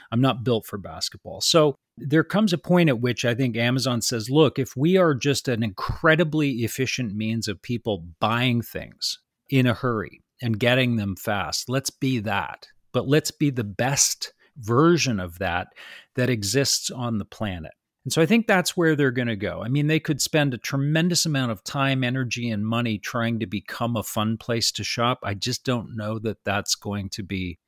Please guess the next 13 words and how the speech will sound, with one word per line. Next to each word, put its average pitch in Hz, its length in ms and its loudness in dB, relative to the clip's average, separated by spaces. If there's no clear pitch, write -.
the 90 100 -10
case. - 480 0
And 107 100 -2
I 110 80 2
think 151 240 4
the 131 120 2
opportunity 143 840 2
on 110 160 0
the 107 140 0
other 104 220 -4
side 135 520 0
for 113 160 -2
them, - 300 -10